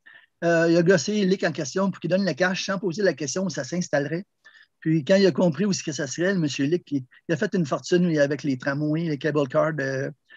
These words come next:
de San Francisco. Euh, il a dit, « Ben, OK, d'abord, mais à condition que vous m'enterrez sous le pilier, euh, central, euh, de, de l'observatoire. » Donc, ça a été, <clears throat> ça a été financé grâce à son legs.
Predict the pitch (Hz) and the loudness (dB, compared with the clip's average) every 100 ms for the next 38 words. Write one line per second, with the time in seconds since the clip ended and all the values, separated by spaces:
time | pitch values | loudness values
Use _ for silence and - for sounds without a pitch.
0 | - - 135 151 143 143 127 - 165 175 | -20 -8 -6 -2 -2 -2 -6 -4 -4 -4
1 | _ - - _ 151 156 156 156 151 165 | _ -20 -20 _ 0 2 4 4 4 2
2 | 156 131 185 165 190 185 156 170 160 190 | 2 2 2 4 2 0 -4 -6 -6 -4
3 | 175 160 156 160 147 160 151 170 - 156 | -2 -2 0 0 0 0 2 0 0 -4
4 | 127 170 156 160 160 156 156 147 165 147 | -2 -4 -2 0 2 2 -2 -4 -6 -4
5 | 147 170 151 147 151 135 _ _ - 151 | -2 -2 -2 -4 -6 -10 _ _ -6 -4
6 | 151 156 156 151 156 151 139 135 147 135 | -2 -2 -2 -2 -4 -4 -6 -8 -8 -10
7 | _ _ _ _ - - 190 180 - 190 | _ _ _ _ -6 -2 2 2 4 4
8 | 190 - 208 208 240 170 226 233 202 180 | 2 2 2 4 2 2 2 2 0 0
9 | 220 190 190 160 180 160 165 180 | -2 -4 -4 -6 -4 -2 -2 -2